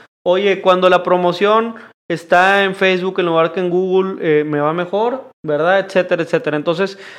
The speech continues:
todas estas hipótesis nos ayudan después a planear cuáles son los modelos estadísticos más adecuados, que estaremos hablando mucho de estos en el podcast, de técnicas de modelos, etcétera, pero cuáles son los modelos más adecuados para validar cada una de las diferentes hipótesis, porque estarás de acuerdo que,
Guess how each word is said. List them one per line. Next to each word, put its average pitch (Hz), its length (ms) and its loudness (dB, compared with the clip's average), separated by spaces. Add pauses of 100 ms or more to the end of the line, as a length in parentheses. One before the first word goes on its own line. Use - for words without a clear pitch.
(300)
todas 208 220 4
estas 220 180 0
hipótesis 202 640 -2
nos 170 160 -4
ayudan 170 320 0
después 185 480 -2
a 170 220 -6
planear 175 560 0
cuáles 185 260 2
son 214 120 -2
los 214 120 -2
modelos 185 500 2
estadísticos 151 720 -2
más 139 220 -2
adecuados, 170 720 2 (540)
que 120 220 -8 (160)
estaremos 143 440 -2
hablando 156 280 0
mucho 151 300 -4
de 147 60 2
estos 147 240 -6
en 147 80 -4
el 135 80 -6
podcast, 143 400 -2
de 135 100 -6
técnicas 143 440 -6
de 143 60 -4
modelos, 143 540 -4
etcétera, 165 520 -4 (460)
pero 170 180 4
cuáles 185 200 4
son 214 100 4
los 214 100 0
modelos 196 320 4
más 190 220 2
adecuados 190 580 4
para 165 240 4
validar 151 540 2
cada 175 300 4
una 170 280 -2
de 156 80 0
las 147 180 0
diferentes 135 460 -6
hipótesis, 185 460 0
porque 180 220 0
estarás 185 280 2
de 220 80 4
acuerdo 214 360 2
que, 170 300 0